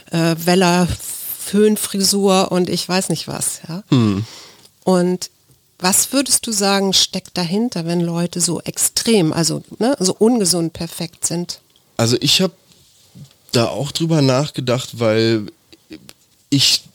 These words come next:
Speaker 2: tatsächlich, obwohl ich mich schon immer fertig gemacht hab, war ich jetzt nie Perfektionist
Speaker 1: Mhm.
Speaker 2: in irgendwas. Mir ist es dann doch irgendwann immer zu anstrengend
Speaker 1: Mhm.
Speaker 2: geworden oder, hm, zu langweilig oder ich weiß nicht was und, ähm,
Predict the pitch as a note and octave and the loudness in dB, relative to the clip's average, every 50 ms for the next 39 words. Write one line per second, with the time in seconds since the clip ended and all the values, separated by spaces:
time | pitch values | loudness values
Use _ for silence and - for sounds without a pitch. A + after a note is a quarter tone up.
0 | - - - B2 A#2 A2 - B2+ B2+ B2+ - D3 C#3+ C3+ C#3 - - - - - | -10 -2 -2 -2 0 2 2 0 0 0 0 0 0 0 0 0 -2 -4 -2 -4
1 | A#2 A2 G2+ A2 B2+ C3+ C#3 C3 - - - A#2+ A#2 A#2 A2 A#2 A#2 A#2 A2 - | -6 -6 -4 -2 0 2 2 2 0 0 0 0 0 0 2 0 0 2 0 0
2 | - C#3+ C3 G#2 - A#2 A#2+ A2+ G#2 - - - B2+ B2 D#3+ E3+ - E3 C#3+ - | 0 0 0 -2 0 0 0 0 0 -2 -4 -2 0 0 0 0 -2 -6 -8 -6
3 | - B2+ B2+ A#2+ A2+ A#2+ - - - A2+ A2 G#2+ G#2 A2 G#2 G2 G2+ G#2+ G#2+ - | -6 -4 -2 -2 -2 -2 -4 -8 -8 -8 -8 -8 -6 -6 -4 -2 -2 -2 -2 -4
4 | - - G2+ F#2+ - - - - - - - - - - - - - - _ - | -4 -4 -4 -2 0 0 0 0 -2 -6 -10 -16 -18 -18 -20 -20 -20 -20 _ -2
5 | - B2 A#2+ B2 B2 B2+ C3 B2 A#2 A2 - - A#2 A#2 - - G#2+ F#2+ - - | 2 4 4 4 4 4 4 2 2 0 -2 -2 -2 -2 -2 -2 -6 -4 -2 -2
6 | - A2+ G#2+ G#2+ A2 G2+ F#2+ - - - - - - _ - F#3 F3+ F3 E3+ E3 | -2 0 0 2 0 0 0 -2 -2 -2 -6 -10 -14 _ 0 2 4 4 6 4
7 | E3 D#3+ D#3+ F3 F#3 G2+ F#2+ - F#2+ F2+ - E2 F2 - - - G#2+ G#2+ A2+ - | 4 4 4 4 2 0 0 0 -2 -4 -4 -4 -4 -2 -2 0 0 2 2 2
8 | B2+ A#2 - - A2 A2+ G#2+ A2+ A#2 B2+ - - - B2 B2 A2+ A#2+ A#2 G#2+ A2+ | 0 0 0 2 2 2 2 2 0 -2 -2 -2 -2 0 0 2 0 0 0 0
9 | A2+ A2+ G2+ G2+ A#2+ A#2 A2+ A2+ A2 - - - B2+ A#2+ - - G2+ G#2+ A2 A2 | 0 0 0 0 0 0 0 -2 -2 -2 -2 -2 -2 -4 -4 -4 -4 -2 -2 -2
10 | - - - G#2 G#2 G#2+ G#2 G#2 G3+ G3 F#3+ - - F#2+ G2 G2+ G#2+ G#2+ G#2 G#2+ | -2 -4 -4 -4 -2 -2 0 2 2 4 4 4 4 4 4 2 2 0 0 -2
11 | G#2+ G2+ G#2 A2+ A#2 A2+ G2 F2+ F2+ D#2 C#2+ D2 A2+ G#2+ A2 - - A#2+ A#2 G#2 | -2 -4 -4 -4 -2 -2 -2 -4 -6 -10 -10 -12 -12 -10 -4 -4 -2 -2 -2 -4
12 | G#2+ G2+ A2 G#2+ F#2+ G2+ G2+ G2+ G2+ G2+ G2+ - - - G2 G2+ F2 F2+ - - | -4 -4 -4 -4 -4 -4 -4 -4 -4 -4 -4 -6 -6 -6 -6 -6 -6 -6 -8 -8
13 | - G2 G2+ - G2+ F#2 - - - E2 - - - F#2 G2 F#2+ - - - - | -6 -6 -6 -6 -6 -6 -8 -8 -6 -4 -4 -2 -2 -4 -6 -8 -10 -10 -8 -8
14 | E2 F2 E2 - | -8 -8 -8 -10